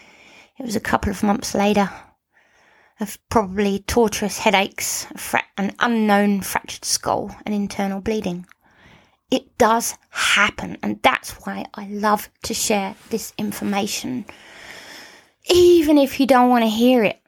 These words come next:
things happen, things go on.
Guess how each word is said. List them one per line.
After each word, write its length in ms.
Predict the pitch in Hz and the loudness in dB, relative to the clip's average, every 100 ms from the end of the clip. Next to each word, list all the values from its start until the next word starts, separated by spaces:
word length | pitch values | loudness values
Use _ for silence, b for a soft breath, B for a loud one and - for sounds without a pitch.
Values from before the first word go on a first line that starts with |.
| - | -20
things 720 | - - - 233 214 208 - | -12 -8 0 2 2 -2 -6
happen, 800 | - - - 220 208 - 180 180 - | -10 -6 0 2 0 -2 -6 -6 -14
things 520 | - - 202 190 - | -8 -2 -2 -2 -6
go 280 | - 190 190 | -2 0 0
on. 380 | 190 180 175 | -2 -4 -8